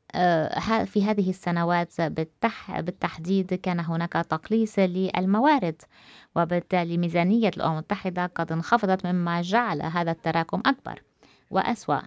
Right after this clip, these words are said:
لذلك كما قلنا، كلنا نشعر بالاستياء، وازداد عدد الحالات المتأخرة والمتراكمة، وهذا لا يفي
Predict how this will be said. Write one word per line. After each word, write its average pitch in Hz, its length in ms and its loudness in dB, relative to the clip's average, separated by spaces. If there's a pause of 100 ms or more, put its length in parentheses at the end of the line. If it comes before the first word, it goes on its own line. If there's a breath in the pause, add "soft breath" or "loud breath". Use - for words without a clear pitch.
لذلك 165 640 -4 (400 loud breath)
كما 175 460 -2 (420)
قلنا، 190 680 2
كلنا 180 480 2
نشعر 160 320 -4
بالاستياء، 160 880 -4 (760 soft breath)
وازداد 180 520 2
عدد 170 380 -4
الحالات 170 360 -6
المتأخرة 175 580 -4
والمتراكمة، 165 960 -4
وهذا 196 440 -2
لا 214 120 -2
يفي 202 520 -2